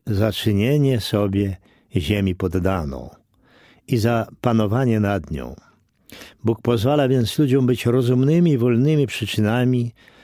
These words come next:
w celu dopełnienia dzieła stworzenia, w doskonałej harmonii dla dobra własnego i dobra innych. Jak w tym patrzymy na opatrzności Bożej,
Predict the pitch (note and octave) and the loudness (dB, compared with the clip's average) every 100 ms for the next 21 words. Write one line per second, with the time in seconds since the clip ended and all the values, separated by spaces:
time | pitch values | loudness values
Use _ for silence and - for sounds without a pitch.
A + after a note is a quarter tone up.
0 | _ - - A2+ G#2+ F#2+ A#2 A#2 C3+ B2 | _ -12 -2 0 2 2 0 2 2 2
1 | C#3+ E3 D#3 B2+ G#2+ C3+ B2+ - - A2 | 2 2 2 2 2 0 0 -4 -2 -2
2 | G2+ F#2+ C#2 B1+ C2 - _ _ _ - | 0 -4 -6 -12 -16 -20 _ _ _ -20
3 | _ _ - G2+ - - G#2 C#3 C#3 G#2+ | _ _ -2 -2 -2 0 0 2 2 2
4 | A2+ G#2+ B2 B2 A#2 G#2+ G2 G#2 B2 C3 | 0 2 2 2 2 2 0 0 0 0
5 | A2+ F#2 F#2+ - B2 C3 E2+ D2+ D2+ - | 0 0 -4 -4 -2 -2 -4 -10 -12 -18
6 | - - - _ - F#2 G2+ F#2 F#2+ D#2+ | -20 -20 -20 _ -4 0 0 0 -4 -4
7 | - F2+ D2 C#2 - - - - - _ | -6 -6 -6 -8 -12 -16 -20 -20 -20 _
8 | _ _ _ _ _ _ _ _ _ _ | _ _ _ _ _ _ _ _ _ _
9 | _ _ _ _ _ _ _ _ _ - | _ _ _ _ _ _ _ _ _ -2
10 | C#3+ E3 - E3+ F3 E3 C#3+ C#3+ - - | -2 -2 -2 0 2 2 0 0 0 0
11 | D#3+ D3+ C#3+ B2+ A2+ G#2 - _ _ _ | 2 2 2 0 -4 -8 -16 _ _ _
12 | - G#2+ A#2 - C#3+ D#3 - - F#2+ G#2+ | -8 -4 -4 -2 0 0 -2 -2 0 2
13 | C3+ A#2 B2+ G#2 | 0 0 0 0